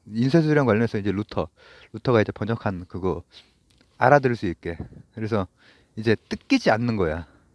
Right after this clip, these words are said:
교회에도 뜯기지 않고 뭐 이렇게 복잡한 그 관계에서. 그리고 부르주아들도, 부르주아 하면은 지금 이게 뭐 마르크스 요-, 요기에서 보면 부르주아 참 나쁜 건데, 그죠?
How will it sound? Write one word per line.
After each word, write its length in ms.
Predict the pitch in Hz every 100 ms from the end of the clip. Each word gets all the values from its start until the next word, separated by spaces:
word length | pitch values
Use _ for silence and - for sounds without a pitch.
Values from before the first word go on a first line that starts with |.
| _ _ _ _ _
교회에도 380 | - 131 135 120
뜯기지 300 | 123 139 120
않고 460 | 95 92 - 131 147
뭐 140 | 107
이렇게 160 | 104 -
복잡한 460 | - 156 135 123 - - _
그 80 | 110
관계에서. 440 | 107 107 104 95 90 _
그리고 320 | 131 143 202 - _ _ _
부르주아들도, 720 | 156 180 165 151 131 120 185 - _
부르주아 360 | 147 175 175 160
하면은 260 | 143 135
지금 200 | 117 127
이게 220 | 120 110 107
뭐 240 | 104 98 - - -
마르크스 420 | 131 - - 135
요-, 220 | 131 127
요기에서 520 | 135 139 151 123 -
보면 180 | 131 123
부르주아 300 | 123 139 131 -
참 120 | - 113
나쁜 260 | - 160
건데, 200 | 139 113
그죠? 240 | 120 123